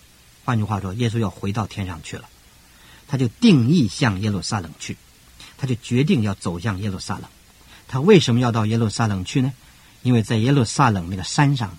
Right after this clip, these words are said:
哥哥他山上，有一个很大的十字架在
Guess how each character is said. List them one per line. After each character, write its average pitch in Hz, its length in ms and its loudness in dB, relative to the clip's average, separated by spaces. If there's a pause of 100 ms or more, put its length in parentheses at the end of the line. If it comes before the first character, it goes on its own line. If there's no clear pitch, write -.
(120)
哥 139 120 -4
哥 127 120 -2
他 117 200 -2
山 101 220 -4
上， - 140 -10 (360)
有 95 180 -8
一 101 80 -4
个 104 160 -4
很 90 540 -6
大 117 260 0
的 82 140 -14
十 - 180 -10
字 107 140 -6
架 127 240 -4 (160)
在 - 80 -12